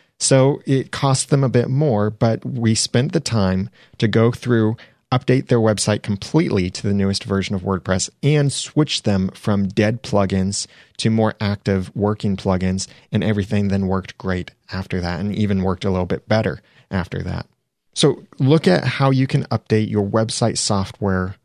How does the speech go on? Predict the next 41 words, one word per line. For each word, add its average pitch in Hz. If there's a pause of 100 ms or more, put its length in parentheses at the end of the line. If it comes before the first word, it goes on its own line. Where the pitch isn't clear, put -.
(300)
when 117
you 131
can, 104
as 139
frequently 151
as 104
you 107
can. 101 (160)
But 123
if 123
you've 117
been 110
holding 143
off, 101 (240)
make 120
this 123
the 131
year 107
you 101
bring 101 (140)
everything 113 (120)
up 104
to 107
date 95
as 95
much 92
as -
possible. 90 (240)
Even 131
if 131
it 117
means 110
renewing 110
some 113
of 104
those 104
plugins 98
that -
you've 104
paid 143
for, 92